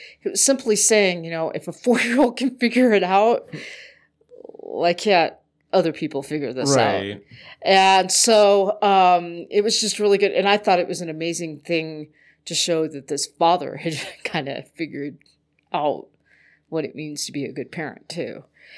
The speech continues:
Speaker 1: So I just thought, and I don't know if there was a mom in the picture or not. I think there was, but she was way in the background. She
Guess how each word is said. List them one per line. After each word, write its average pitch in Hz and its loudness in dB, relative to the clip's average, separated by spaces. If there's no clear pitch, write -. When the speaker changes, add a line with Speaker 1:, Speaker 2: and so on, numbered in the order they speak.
Speaker 1:
So 175 4
I 170 4
just 170 -6
thought, 170 -2
and 208 4
I 247 6
don't 294 0
know 247 2
if 226 -2
there 202 2
was 170 -4
a 170 -6
mom 160 -2
in 202 -4
the 220 -6
picture 226 -6
or 185 -4
not. 185 -2
I 170 0
think 202 -4
there 165 -2
was, 151 -2
but 156 -8
she - -8
was 147 -12
way 151 -4
in 151 -6
the 147 -10
background. 151 -6
She 143 -10